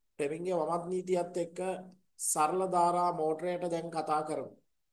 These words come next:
එතකොට මේ සරල ධාරා මෝටරය භාවිතා කරන අවස්ථා ටික තමයි, එහෙම නැත්නම් ඩී සී මෝටර් භාවිතා කරන අවස්ථා ටික තමයි මේ. එතකොට ඩී සී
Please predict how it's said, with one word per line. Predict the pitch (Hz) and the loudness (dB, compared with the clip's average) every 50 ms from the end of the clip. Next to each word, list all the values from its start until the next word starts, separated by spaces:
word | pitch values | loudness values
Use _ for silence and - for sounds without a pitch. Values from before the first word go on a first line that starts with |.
| _ _ _ _ _ _ _ _ _ _ _ _ _ _ _ _ _ _ _ _ _ - | _ _ _ _ _ _ _ _ _ _ _ _ _ _ _ _ _ _ _ _ _ -2
එතකොට | 160 170 170 | -2 -2 0
මේ | 175 180 180 180 | 0 -2 -2 -2
සරල | 175 180 160 156 156 180 185 | 2 2 2 2 2 0 2
ධාරා | 180 190 190 190 190 190 190 185 175 | 4 4 4 4 4 4 4 4 2
මෝටරය | 170 160 170 165 165 175 185 180 180 175 165 - - - - - - _ _ _ _ _ _ _ _ _ _ _ _ _ _ _ _ _ _ _ _ _ _ _ _ _ _ - - _ _ _ | 0 0 -2 -2 -2 -2 0 0 0 0 -2 -4 -8 -14 -20 -20 -20 _ _ _ _ _ _ _ _ _ _ _ _ _ _ _ _ _ _ _ _ _ _ _ _ _ _ -20 -20 _ _ _
භාවිතා | 151 143 151 160 165 180 170 - 185 175 180 175 | 2 6 6 6 6 4 2 2 2 2 2 2
කරන | 185 185 180 185 | 0 -4 -4 -2
අවස්ථා | 180 165 156 165 170 - - - 190 180 180 | -2 0 0 0 -2 -2 -2 0 2 2 2
ටික | 180 180 170 185 | 2 0 -2 -2
තමයි, | 170 170 160 170 180 185 190 190 - - - _ _ _ _ _ _ _ _ _ _ _ _ _ _ _ _ - | -2 -2 -4 -2 -4 -4 -4 -4 -6 -10 -16 _ _ _ _ _ _ _ _ _ _ _ _ _ _ _ _ -8
එහෙම | 131 151 | -6 -4
නැත්නම් | 156 156 156 - 175 170 165 | -4 -4 0 2 2 2 2
ඩී | 165 156 156 170 185 196 | 0 0 0 0 2 4
සී | 190 - 208 208 202 190 | 4 4 4 2 0 -2
මෝටර් | 185 180 175 175 180 180 196 190 190 | 0 2 2 2 2 0 0 -2 2
භාවිතා | 180 170 160 165 165 175 175 - 185 180 180 | 4 6 6 6 6 4 0 0 0 0 0
කරන | 180 185 180 180 180 185 190 185 180 - - - | 0 -2 -4 -4 -2 -2 -2 -2 -4 -6 -6 -4
අවස්ථා | 139 151 156 165 - - - 185 175 180 | -2 0 0 0 0 -2 0 2 2 2
ටික | 175 175 180 165 180 | 2 -2 -4 -4 -2
තමයි | 165 175 165 175 190 190 185 | -4 -2 -4 -2 -2 -2 -2
මේ. | 170 170 160 135 - - - - _ _ _ _ _ _ _ _ _ _ _ _ _ _ | 0 0 -2 -2 -2 -6 -10 -18 _ _ _ _ _ _ _ _ _ _ _ _ _ _
එතකොට | - 156 170 190 196 190 | 0 2 2 2 2 0
ඩී | 165 156 156 170 185 190 | 2 2 4 6 6 6
සී | 185 - 214 208 | 6 6 4 2